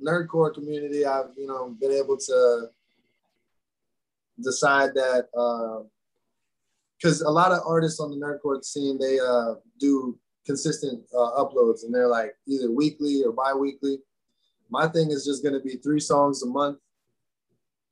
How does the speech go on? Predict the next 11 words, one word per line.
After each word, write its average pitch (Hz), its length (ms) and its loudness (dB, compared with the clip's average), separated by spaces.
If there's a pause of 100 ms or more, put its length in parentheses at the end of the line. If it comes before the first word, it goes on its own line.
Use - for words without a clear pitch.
(160)
I'm 127 100 -10
gonna 127 140 -8
do 123 120 -6
one 143 240 -2
solo 143 340 -4
song, 139 440 -6 (340)
one 139 260 -2
feature, 135 560 -2 (240)
and 117 220 -4
one 131 400 -2
cypher 120 480 -4